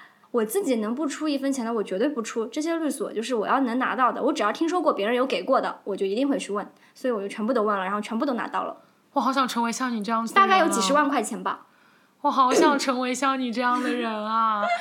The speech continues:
Speaker 1: <laughs>
Speaker 2: 我现在就要每天在惶恐中、担心中度过。
Speaker 1: 对啊，这个很大一笔钱。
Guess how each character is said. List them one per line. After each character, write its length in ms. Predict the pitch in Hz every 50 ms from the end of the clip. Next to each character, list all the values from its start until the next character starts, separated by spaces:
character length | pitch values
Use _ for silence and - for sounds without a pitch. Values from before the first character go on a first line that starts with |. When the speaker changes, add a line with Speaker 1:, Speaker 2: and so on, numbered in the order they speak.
| - - - 285 - - -
Speaker 1:
<laughs> 520 | - - - - - - - - - - -
Speaker 2:
我 120 | 277 294 285
现 100 | 294 320
在 160 | 311 302 302
就 120 | 285 294
要 180 | 285 277 269 269
每 180 | 254 247 214
天 240 | 214 - 254 240 240
在 200 | 240 262 247 247
惶 280 | 233 - 240 214 214 226
恐 300 | - - 247 214 196 196
中、 180 | - 220 208 214
担 180 | 226 214 214 220
心 220 | - - 220 208
中 200 | 208 214 208 214
度 200 | 190 226 202 190
过。 160 | 190 - -
Speaker 1:
对 40 | 349
啊， 200 | 339 339 339 320
这 100 | 294 311
个 200 | 330 349 339 302
很 260 | - 254 254 247 226
大 180 | 220 269 277 254
一 60 | 247
笔 120 | 233 220 202
钱。 420 | - - - - 226 208 214 -